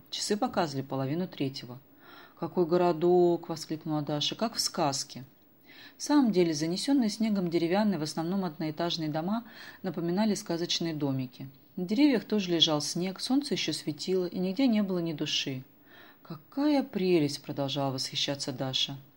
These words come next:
«Да, славный городок», — согласился Стас. «Хотя больше на деревню похож. Кажется, здесь».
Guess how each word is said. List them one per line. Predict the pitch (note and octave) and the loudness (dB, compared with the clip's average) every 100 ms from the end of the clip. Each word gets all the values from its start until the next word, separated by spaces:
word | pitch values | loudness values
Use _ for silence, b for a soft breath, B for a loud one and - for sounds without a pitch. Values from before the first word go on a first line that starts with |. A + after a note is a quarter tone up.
| - | -10
«Да, | C#3 C#3+ C#3+ C#3 | -4 0 0 0
славный | - E3 D#3 C#3+ D3 | 2 6 6 6 2
городок», — | D3 D3 C#3 C#3+ - | 4 2 2 -2 -4
согласился | - D3 C#3 D3 - C#3+ | -8 -6 -4 -4 -4 -4
Стас. | - C#3 C3+ - B B B | -4 -4 -4 -8 B B B
«Хотя | - F3+ | -4 0
больше | E3 G3+ - | 2 4 6
на | G#3 | 6
деревню | G#3 G#3+ G3+ C#3 C3+ | 6 6 6 6 2
похож. | C#3 C3 B2 B2 - - | -2 -4 -6 -10 -12 -10
Кажется, | - F3+ - A3+ | -4 -4 0 -2
здесь». | F#3 D#3+ B2 - | 0 0 0 -4